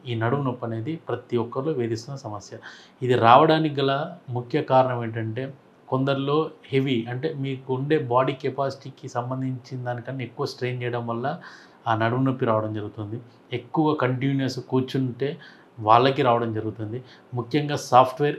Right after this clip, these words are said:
ఇంజనీర్స్ and ఇళ్ళల్లో ఉండే మహిళల్లో ఎక్కువ వేధిస్తున్న ఈ సమస్య. And స్పోర్ట్స్ పర్సన్స్, స్పోర్ట్స్ ఆడే వాళ్ళలో కూడా ఈ నడుము నొప్పి ఎక్కువ వేధిస్తూ ఉంటది. కానీ వాళ్ళు ఆడేది కంటిన్యూగా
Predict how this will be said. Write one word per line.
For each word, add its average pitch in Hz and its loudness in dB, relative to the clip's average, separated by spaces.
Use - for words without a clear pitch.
ఇంజనీర్స్ 120 -4
and 120 0
ఇళ్ళల్లో 139 0
ఉండే 131 -2
మహిళల్లో 131 0
ఎక్కువ 131 -2
వేధిస్తున్న 117 -2
ఈ 127 -10
సమస్య. 110 -8
And 135 2
స్పోర్ట్స్ 139 2
పర్సన్స్, 107 -2
స్పోర్ట్స్ 156 4
ఆడే 139 10
వాళ్ళలో 131 2
కూడా 131 0
ఈ 135 -2
నడుము 123 0
నొప్పి 131 0
ఎక్కువ 135 -2
వేధిస్తూ 113 0
ఉంటది. 107 -6
కానీ 143 0
వాళ్ళు 131 4
ఆడేది 151 8
కంటిన్యూగా 143 2